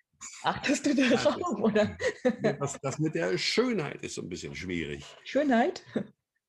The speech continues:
Speaker 2: Ja, schöner Klang, was soll das sein? Wenn ich versuche, einem Ideal nachzukommen, dann spreche ich vielleicht ein bisschen heilig. Das hatte ich auch mal,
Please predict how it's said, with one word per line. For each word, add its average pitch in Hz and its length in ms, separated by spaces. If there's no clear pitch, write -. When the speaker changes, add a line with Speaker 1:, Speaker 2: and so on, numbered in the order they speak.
Speaker 2:
Ja, 120 560
schöner 131 320
Klang, 147 260
was 92 160
soll 113 120
das 101 160
sein? 131 300
Wenn 104 100
ich 101 100
versuche, 117 400
einem 113 160
Ideal 120 460
nachzukommen, 107 720
dann 92 220
spreche - 320
ich - 80
vielleicht 107 300
ein 107 60
bisschen 104 320
heilig. 147 320
Das 90 160
hatte 120 140
ich 87 140
auch 151 200
mal, 76 420